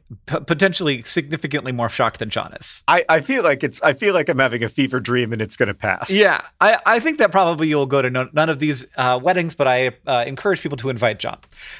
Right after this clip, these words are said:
Speaker 1: This next question comes from Lauren, who asks, "Dear Hank and John, I'm confused about how bees work. I understand that they are cheerful and buzzy, but, uh, oftentimes the honey is advertised as being from a specific type of plant, like clover honey.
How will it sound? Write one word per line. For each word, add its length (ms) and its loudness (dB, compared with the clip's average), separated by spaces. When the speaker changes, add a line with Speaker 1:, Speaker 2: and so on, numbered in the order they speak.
Speaker 1:
This 140 -6
next 200 2
question 260 0
comes 220 -2
from 80 -4
Lauren, 320 2
who 100 0
asks, 320 0
"Dear 300 0
Hank 200 -2
and 140 -4
John, 340 0
I'm 220 0
confused 380 -6
about 160 4
how 160 0
bees 360 -4
work. 320 -2
I 120 2
understand 720 -2
that 100 -8
they 120 0
are 80 0
cheerful 460 -4
and 160 -8
buzzy, 440 0
but, 420 0
uh, 280 2
oftentimes 600 0
the 100 0
honey 280 0
is 120 0
advertised 580 0
as 200 -2
being 180 -4
from 140 -8
a 60 -4
specific 480 -2
type 180 -2
of 80 -14
plant, 420 -4
like 300 -2
clover 440 0
honey. 320 -10